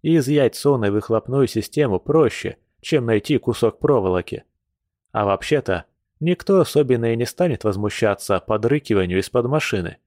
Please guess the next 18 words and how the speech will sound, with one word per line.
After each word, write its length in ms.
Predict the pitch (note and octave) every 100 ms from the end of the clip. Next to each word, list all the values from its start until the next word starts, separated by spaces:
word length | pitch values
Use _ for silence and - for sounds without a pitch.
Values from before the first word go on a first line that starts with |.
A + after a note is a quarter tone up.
| _ _ _ _ _
поскольку 540 | A#2+ A2+ - A2 - A#2
его 240 | A2 B2+
убеждения 640 | G#2 G#2+ G2 A2+ D#3+ G#2+
основывались 800 | F#2+ - B2+ A#2+ G#2+ G2+ G2 - _ _
на 180 | B2+ A2+
богатом 500 | A#2+ B2 C3 A#2+ A2+
личном 360 | B2+ - G2+
опыте, 480 | C#3+ D#3+ G2+ G2 F2 _ _ _ _ -
оспаривать 680 | C#3+ - - G3+ G3 F#3+ -
мнение 400 | D3 D#3+ D3+ C#3
усатого 540 | A#2 - A#2 A2 G#2+
водилы 500 | G2 G2 G#2+ D3 A#2+
по 200 | - A2+
данному 460 | A2 A2 G#2+ G2 F2+
вопросу 600 | F#2 - - E3 - E3+
я 260 | C3+ F#2 F2+
не 120 | G2
стал. 560 | - - F#2+ F2 -